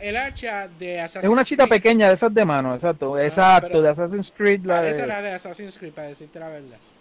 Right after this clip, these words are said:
Speaker 2: Exacto, esa misma yo creo, algo así,
Speaker 1: Entonces
Speaker 2: ese
Speaker 1: viene,
Speaker 2: estilito.
Speaker 1: la mata y entonces, este, sale la parte de la película donde nosotros pensamos también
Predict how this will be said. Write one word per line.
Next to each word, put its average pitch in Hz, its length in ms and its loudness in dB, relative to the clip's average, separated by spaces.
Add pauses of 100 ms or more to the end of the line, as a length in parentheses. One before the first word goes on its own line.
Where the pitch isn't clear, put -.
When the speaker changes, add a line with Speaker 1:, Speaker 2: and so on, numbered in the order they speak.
(460)
Speaker 2:
Exacto, 151 440 -2
esa 208 160 -6
misma 180 260 -2
yo 156 160 -2
creo, 143 140 -6
algo 190 240 -6
así, 233 80 -6
Speaker 1:
Entonces 302 160 0
Speaker 2:
ese - 40 -8
Speaker 1:
viene, 269 140 -8 (160)
Speaker 2:
estilito. 220 120 -6
Speaker 1:
la 214 60 -6
mata 285 360 -8
y 214 100 -8
entonces, 226 400 -6 (220)
este, 202 500 -10
sale 254 800 -8
la 170 280 -10 (100)
parte 202 400 -10
de 226 80 -10
la 226 100 -10
película 226 360 -12
donde 180 240 -14 (120)
nosotros 175 360 -18
pensamos 208 520 -16
también 202 320 -18